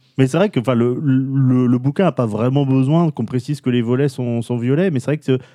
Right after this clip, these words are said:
il y a t-, tout un ensemble de, de, de petits détails dont on pe-, fait pas forcément attention, parce que j'ai pas fait attention à, à, à ça du tout,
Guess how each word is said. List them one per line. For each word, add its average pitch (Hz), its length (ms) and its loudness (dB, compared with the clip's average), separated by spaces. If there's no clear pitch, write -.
il 123 60 -4
y - 20 4
a - 20 0
t-, 156 220 -4
tout 214 180 -4
un 202 60 0
ensemble 170 360 -2
de, 127 120 0
de, 123 180 0
de 123 140 -4
petits 185 240 -6
détails 180 320 0
dont 127 180 -4
on 127 80 -4
pe-, 127 160 -2
fait 127 300 -4
pas 185 180 -2
forcément 147 380 -4
attention, 131 320 -6
parce 240 100 -4
que - 80 -4
j'ai 101 120 0
pas 202 160 2
fait 165 120 0
attention 135 460 0
à, 120 80 0
à, 113 480 -4
à 120 40 -4
ça 143 160 0
du 135 160 0
tout, 214 220 -4